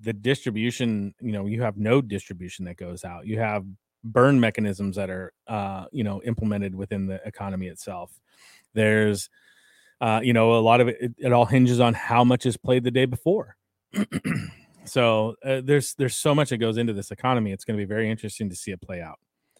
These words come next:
Um, I'm never a fan of, uh, complexity, especially in the beginning. Um, I'm a, I'm a kiss kinda guy.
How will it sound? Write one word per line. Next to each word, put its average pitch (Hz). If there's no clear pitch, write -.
Um, 87
I'm 127
never 117
a 110
fan 110
of, 104
uh, 98
complexity, 120
especially 113
in 113
the 104
beginning. 127
Um, 101
I'm 104
a, 95
I'm 104
a 101
kiss -
kinda 120
guy. 123